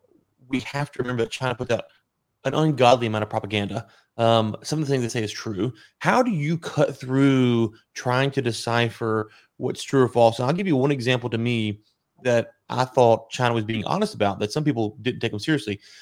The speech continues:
Um, a few months ago, they released their demographic numbers, and it was, like, bel-, well below, it was dangerously low replacement level. And some people are like, "Oh, they're lying about that." I'm like,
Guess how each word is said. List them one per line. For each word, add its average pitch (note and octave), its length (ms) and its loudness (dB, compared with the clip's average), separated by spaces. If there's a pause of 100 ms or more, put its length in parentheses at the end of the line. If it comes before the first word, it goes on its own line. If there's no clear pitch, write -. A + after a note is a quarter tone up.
(260)
Um, A2+ 240 4
a - 80 2
few F3+ 180 0
months D3+ 220 4
ago, B2+ 200 4
they A#2 100 2
released B2 280 0
their A#2+ 80 -4
demographic A2+ 460 2
numbers, G#2 520 -2
and A2+ 200 0
it G#2 60 10
was, A2 140 4
like, G#2+ 180 2
bel-, A2 240 -2
well C3+ 220 8
below, G#2 560 4
it C3 80 2
was C3+ 140 4
dangerously A2 440 0
low G2+ 320 0
replacement G#2 400 -4
level. G2 280 -4 (420)
And B2+ 240 -2 (100)
some F3 160 -2
people C3+ 160 2
are G#2 40 -2
like, - 100 -12
"Oh, E3 300 2
they're D#3 120 2
lying D3+ 320 2
about A#2+ 260 2
that." A#2 100 0
I'm A#2+ 80 -2
like, A2 160 -4